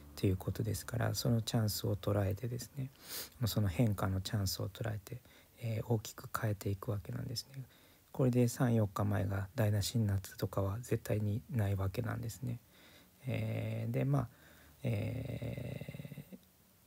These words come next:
えー、だから最初撮った形っていうのは必ず変わりますけれども、あの、変わること前提で、えー、撮ってはいないんですね。え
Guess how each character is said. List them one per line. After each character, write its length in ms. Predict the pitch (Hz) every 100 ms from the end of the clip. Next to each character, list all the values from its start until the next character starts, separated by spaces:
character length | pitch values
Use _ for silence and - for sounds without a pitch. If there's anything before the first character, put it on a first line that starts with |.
| _ _
え 180 | 143 139
ー、 20 | 135
だ 120 | 135
か 100 | 113
ら 80 | 104
最 220 | - 117
初 500 | 139 135 131 131 151 - _ -
撮 120 | 107
っ 20 |
た 180 | - 101
形 400 | - 104 98 -
っ 20 |
て 120 | -
い 40 | 104
う 40 |
の 80 | 104
は 60 | 98
必 160 | - 127 131
ず 140 | 123 107 -
変 100 | 110
わ 80 | 110
り 120 | 107
ま 160 | 104
す 140 | 98 -
け 120 | -
れ 100 | 101
ど 120 | 101
も、 200 | 110 113 113 - - -
あ 140 | 117
の、 440 | 98 98 98 101 - - - _ _ _ _ - _ _ _ _ - -
変 100 | -
わ 100 | 139
る 80 | 139
こ 140 | 139 147
と 120 | 113
前 220 | 104 120
提 260 | 117 123 113
で、 160 | 113 - - - -
え 100 | -
ー、 20 | 92
撮 140 | -
っ 40 | 95
て 160 | -
は 140 | 95 90
い 60 |
な 180 | 90 90
い 40 |
ん 60 | 87
で 100 | 95
す 160 | - -
ね。 100 | - - - - - - - -
え 840 | 98 90 95 101 107 110 123 135